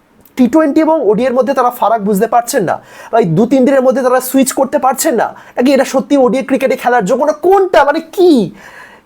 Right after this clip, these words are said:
কি, কি দেখলাম, কি হলো এটা?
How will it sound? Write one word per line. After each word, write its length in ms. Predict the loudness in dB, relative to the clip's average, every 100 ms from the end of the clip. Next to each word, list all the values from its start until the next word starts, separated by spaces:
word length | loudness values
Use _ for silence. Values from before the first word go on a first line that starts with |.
| _ 0
কি, 220 | 2 2 0 -6 -10
কি 340 | 2 4 6
দেখলাম, 440 | 6 4 2 -2 -4
কি 240 | -2 2 2
হলো 280 | 2 0 -2
এটা? 280 | -2 -4